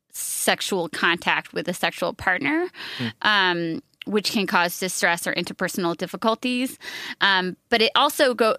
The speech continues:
Speaker 1: it goes on to include or to describe it as a conditional, excuse me, a conditioned emotional response or a conditioned av-, uh, avoidance response.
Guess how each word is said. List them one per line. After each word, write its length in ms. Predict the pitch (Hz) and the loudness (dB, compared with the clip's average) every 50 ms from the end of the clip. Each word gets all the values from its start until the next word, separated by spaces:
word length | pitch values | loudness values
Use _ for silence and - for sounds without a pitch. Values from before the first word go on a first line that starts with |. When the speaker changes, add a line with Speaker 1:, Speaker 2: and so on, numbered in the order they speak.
| - _ - | -2 _ -4
Speaker 1:
it 60 | 220 | -2
goes 220 | 202 226 220 208 226 | 0 2 2 2 4
on 180 | 226 220 233 226 | 2 2 2 2
to 120 | 240 233 | 0 -2
include 720 | 202 196 - - - 214 208 208 202 202 196 - - - - _ _ _ _ _ - _ _ _ _ _ - | -2 -2 -4 -4 -4 -2 0 0 0 0 -2 -2 -8 -14 -18 _ _ _ _ _ -20 _ _ _ _ _ 0
or 160 | - 220 214 | 2 2 2
to 140 | 196 - 233 208 | 2 2 0 0
describe 420 | 202 190 - - 220 202 208 190 | 0 0 0 2 4 4 4 2
it 120 | 202 180 - - | 2 0 0 2
as 420 | 175 180 175 170 170 165 170 - - - | 2 2 4 2 2 0 -2 -4 -4 -4
a 60 | - 185 | -4 -2
conditional, 840 | - - 233 208 185 196 208 - - 226 208 190 190 190 190 185 - _ _ _ _ _ _ _ _ _ _ _ | 0 0 0 2 2 2 0 2 0 0 2 2 2 0 0 -2 -6 _ _ _ _ _ _ _ _ _ _ _
excuse 400 | - 220 - - - - 233 196 | -8 -6 -4 -4 -2 -2 -2 0
me, 140 | 202 175 151 165 | 0 0 0 -2
a 40 | |
conditioned 680 | - - 262 214 202 185 220 220 - - 233 220 208 - | 0 0 0 2 4 2 2 2 2 2 2 2 2 2
emotional 540 | - 190 190 185 185 - - 214 185 175 170 | 2 2 2 2 2 2 0 0 0 2 0
response 720 | 160 170 - - - - 180 165 175 233 311 311 - - - - - - - - - - _ | 0 -2 -2 -4 0 2 2 4 4 2 2 0 -2 -6 -8 -12 -16 -20 -20 -20 -20 -10 _
or 200 | - 214 226 226 | 2 4 4 4
a 40 | 220 | 4
conditioned 640 | - - - 226 196 208 208 - 233 214 196 175 170 - | 2 0 0 2 2 2 2 0 0 0 0 0 0 0
av-, 180 | 185 180 147 - _ _ _ _ | 0 -2 -2 -6 _ _ _ _
uh, 140 | - 190 180 | 0 2 2
avoidance 640 | - 180 180 165 202 202 202 190 175 160 165 - - | 2 0 2 2 4 4 4 4 2 0 0 -2 -4
response. 640 | 160 165 - - - 165 - - - 214 - - | -4 -4 -2 -2 0 0 0 -2 -4 -6 -6 -8